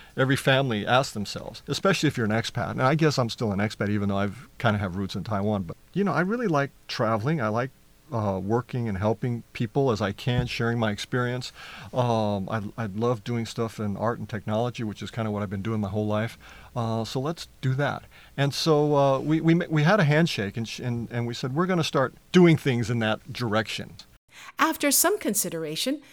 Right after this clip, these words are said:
Speaker 2: the musician decided to settle in a hamlet in Alishan.
Speaker 1: Well, you know, we met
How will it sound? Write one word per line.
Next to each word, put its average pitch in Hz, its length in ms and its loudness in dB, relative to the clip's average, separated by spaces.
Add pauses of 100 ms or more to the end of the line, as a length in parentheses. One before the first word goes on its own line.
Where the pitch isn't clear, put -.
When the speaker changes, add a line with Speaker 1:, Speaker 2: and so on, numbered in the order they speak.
(120)
Speaker 2:
the 302 80 2
musician 320 560 4
decided 196 540 0
to - 80 -6
settle 208 340 2
in 302 180 -2
a 339 60 -4
hamlet 190 540 -2
in 240 120 -2
Alishan. 160 600 -4 (680)
Speaker 1:
Well, 117 240 -2
you 123 100 0
know, 117 80 0
we 104 140 0
met 117 200 -2